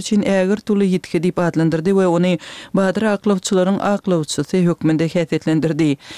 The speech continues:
Эсасан мусулман илатлы өңкө совет юрды Тәҗикстан адам хукукларынын ягдайынын ярамазлыгы үчүн йыгы-йыгыдан танкыйд эдилер. Берлешен Штатлар Ираны үч саны космик аппаратын учурмак боюнча провокатив планы дәвам эттермедлик хакында дуйдуруш берди ва олорун ядро ярагын көтөрмәге укыйплы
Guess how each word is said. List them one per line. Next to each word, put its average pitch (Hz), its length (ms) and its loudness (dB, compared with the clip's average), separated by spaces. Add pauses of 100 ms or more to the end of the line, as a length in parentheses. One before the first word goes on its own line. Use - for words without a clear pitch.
(280)
Эсасан 208 460 2
мусулман 196 560 2
илатлы 226 400 0
өңкө 175 240 0
совет 180 400 0
юрды 170 300 2
Тәҗикстан 175 640 0
адам 208 240 0
хукукларынын 190 640 0
ягдайынын 185 560 2
ярамазлыгы 156 600 0
үчүн 175 260 0
йыгы-йыгыдан 160 580 2
танкыйд 160 460 0
эдилер. 151 400 0 (240)
Берлешен 196 420 0
Штатлар 269 460 0
Ираны 214 400 2
үч 240 140 0
саны 226 320 2
космик 220 500 0
аппаратын 190 560 0
учурмак 180 400 0
боюнча 202 300 2
провокатив 175 680 -2
планы 175 400 0
дәвам 170 320 0
эттермедлик 165 560 -2
хакында 180 320 0
дуйдуруш 185 400 0
берди 147 300 0
ва 160 180 2
олорун 165 320 0
ядро 165 400 2
ярагын 170 320 2
көтөрмәге 156 560 0
укыйплы 160 560 0